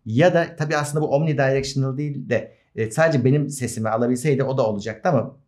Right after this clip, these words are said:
böyle. E, bu bizim kullandığımız R T X Voice gibi ya da işte A M D'ye de geldi. Ekran kartları artık destekliyor.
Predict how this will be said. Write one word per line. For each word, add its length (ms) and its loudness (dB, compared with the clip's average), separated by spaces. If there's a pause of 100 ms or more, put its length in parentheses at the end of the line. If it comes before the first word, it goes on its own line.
böyle. 480 2 (300)
E, 140 -4 (140)
bu 160 -2
bizim 200 -2
kullandığımız 600 2
R 160 0
T 100 0
X 200 -6
Voice 220 0 (100)
gibi 360 -6
ya 120 -2
da 40 -10
işte 140 -6
A 120 2
M 160 6
D'ye 180 0
de 60 0
geldi. 260 -8
Ekran 280 -4
kartları 380 -4
artık 220 -6
destekliyor. 640 -4